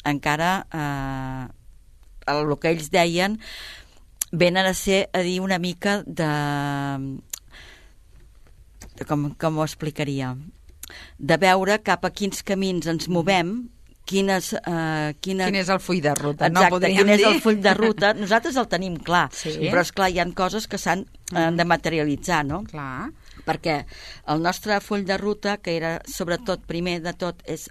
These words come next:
Speaker 1: reclamar lo de la nau Sallés com a centre d'art contemporani,
Speaker 2: Mhm.
Speaker 1: que ja havia existit en el seu moment, eh, que havien sigut tallers d'artistes que mostraven el seu treball durant, eh, tres o quatre mesos que treballaven allà i es mostraven públicament.
Speaker 2: Mhm.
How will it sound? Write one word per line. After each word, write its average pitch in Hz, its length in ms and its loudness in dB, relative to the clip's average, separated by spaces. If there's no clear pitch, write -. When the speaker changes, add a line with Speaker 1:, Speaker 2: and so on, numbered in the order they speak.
Speaker 1:
reclamar 165 560 -2
lo 147 240 -4
de 147 80 2
la 147 120 2
nau 170 200 2
Sallés 160 540 -4
com 156 180 -2
a 160 60 2
centre 170 400 -4
d'art 170 200 0
contemporani, 147 880 -4
Speaker 2:
Mhm. 165 340 -12
Speaker 1:
que 262 140 0
ja 185 140 6
havia 196 320 0
existit 170 520 -4
en 143 80 -4
el 143 80 -4
seu 160 180 -6
moment, 156 440 -2
eh, 151 80 -4
que - 120 -4
havien 147 320 -2
sigut 165 340 -6
tallers 151 340 -2
d'artistes 196 680 -4
que 170 120 -4
mostraven 165 760 -2
el 160 100 -4
seu 175 200 -6
treball 180 520 -2
durant, 170 520 -2
eh, 156 380 -2
tres 165 340 0
o 185 80 -8
quatre 160 320 -4
mesos 170 320 -4
que - 100 -10
treballaven 156 460 -2
allà 220 260 0
i 220 60 0
es - 140 -6
mostraven 160 600 -4
públicament. 127 580 -4
Speaker 2:
Mhm. 165 220 -12